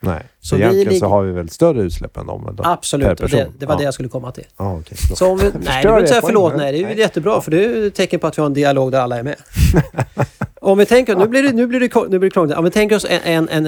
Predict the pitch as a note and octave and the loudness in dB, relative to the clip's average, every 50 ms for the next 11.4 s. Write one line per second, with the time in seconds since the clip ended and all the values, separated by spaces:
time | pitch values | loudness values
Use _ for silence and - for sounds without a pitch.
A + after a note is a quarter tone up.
0 | D3+ - D3+ D3+ D3 D3 - D#3 D3+ - - - - D#3 C3+ C3 G#2+ G#2+ B2 C3+ | -2 -4 -4 -4 -4 -2 -2 -2 -2 -4 -4 -4 -2 0 0 0 0 -2 -4 -2
1 | B2 A2+ A2+ C3 A#2+ B2 - C3+ A#2+ - B2 B2 A#2+ C3 B2+ - - B2 A2+ C3 | -2 0 0 0 0 -2 -4 -4 -4 -4 -4 -2 -2 -4 -4 -4 -6 -8 -6 -6
2 | C#3 C3 _ _ _ _ _ _ _ _ _ _ _ _ _ _ _ - C#3+ - | -8 -10 _ _ _ _ _ _ _ _ _ _ _ _ _ _ _ -6 -2 0
3 | E3 D3 C#3 D#3+ E3+ F3+ F#3 F#3+ F#3+ F#3 D#3 D#3+ D3+ - - D3 B2 B2 A#2+ C3 | 0 2 4 4 4 4 4 4 2 2 2 0 -2 -2 -4 -6 -4 -4 -4 -4
4 | C3+ - - - C3 C3+ C3 A#2+ D3 D3+ - - - C3 A2+ - - B2+ A#2+ B2 | -2 -2 0 0 0 0 0 -2 -2 -4 -4 -8 -10 -10 -10 -8 -6 -4 -4 -4
5 | B2+ - - B2+ C3 C#3+ C#3 - - D3 D3 C#3+ C3 A#2 A#2 - - B2+ A#2+ A#2+ | -6 -4 -4 -2 -2 -2 -4 -4 -4 -2 0 0 0 -2 -4 -4 -4 -4 -4 -4
6 | A#2+ - C3+ C3 B2+ A#2 A2+ A#2+ A#2+ A#2+ B2+ A#2+ A#2 A#2 A2+ A#2+ C3+ D#3 B2+ B2 | -6 -6 -6 -4 -4 -4 -6 -6 -4 -4 -4 -4 -6 -8 -6 -4 -4 -4 -4 -4
7 | B2 C3 B2 - - A3 C4+ D#4 C#4+ - - - - _ _ - G#2 F#2 E2+ F2 | -6 -8 -6 -4 -4 -2 -2 -2 -4 -6 -8 -12 -14 _ _ -8 -6 -4 -2 -2
8 | C3+ B2 A#2+ D#3 C3 - - - - A#2 B2 - - - - A#2+ A2+ A2 - A2 | -2 -2 0 -2 -4 -4 -6 -12 -12 -12 -14 -16 -16 -14 -14 -12 -10 -8 -10 -8
9 | G#2 G#2 - A2+ G2 F#2+ G2 A2+ A#2+ - F#2+ F#2+ G#2 D3+ F3+ - - - - A2+ | -8 -6 -6 -6 -6 -6 -8 -8 -6 -4 -4 -4 -4 -4 -8 -10 -12 -10 -10 -10
10 | - A#2 A#2+ - B2+ - _ - G#2+ G#2 A2+ A2+ A2+ A#2 A#2 A#2 A#2+ A#2 - A#2+ | -10 -8 -8 -8 -8 -8 _ -14 -12 -10 -10 -8 -8 -8 -8 -8 -8 -6 -4 -2
11 | A#2+ G#2+ - F#3 A2 A2 A2 A2 | -2 -2 -4 -6 -6 -6 -6 -6